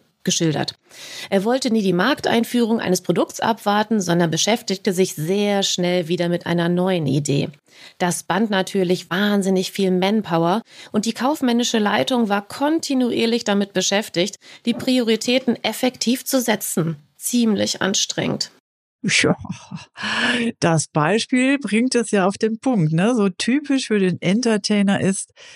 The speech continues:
Speaker 2: diese, der ist sprunghaft und impulsiv, ne? Der wechselt einfach schnell zwischen unterschiedlichen Themen und Projekten.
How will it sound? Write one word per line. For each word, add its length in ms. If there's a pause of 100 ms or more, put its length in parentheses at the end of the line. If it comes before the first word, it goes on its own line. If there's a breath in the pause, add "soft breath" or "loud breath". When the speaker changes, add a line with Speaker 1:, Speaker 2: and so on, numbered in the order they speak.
(120 loud breath)
Speaker 2:
diese, 540
der 120
ist 200
sprunghaft 920
und 220
impulsiv, 800
ne? 240
Der 240
wechselt 340
einfach 320
schnell 440
zwischen 340
unterschiedlichen 880
Themen 340
und 140
Projekten. 680